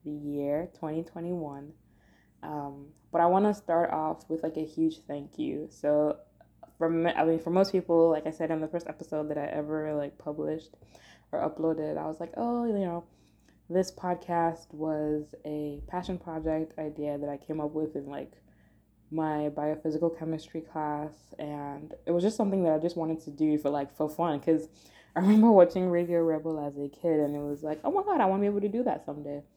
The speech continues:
And so I, you know, I spoke to one of my friends, and, you know, I think at that moment when I spoke to her,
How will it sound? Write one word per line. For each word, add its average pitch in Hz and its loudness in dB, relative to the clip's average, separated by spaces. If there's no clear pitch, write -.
And 151 -8
so 156 -2
I, 151 4
you 160 -2
know, 139 -10
I 151 -4
spoke 175 0
to - -2
one 165 4
of 156 2
my 135 -4
friends, 165 0
and, 143 -4
you 147 -4
know, 139 -6
I 147 -2
think 175 0
at 147 2
that 165 0
moment 156 0
when 156 0
I 151 0
spoke 165 0
to 156 -2
her, 147 -2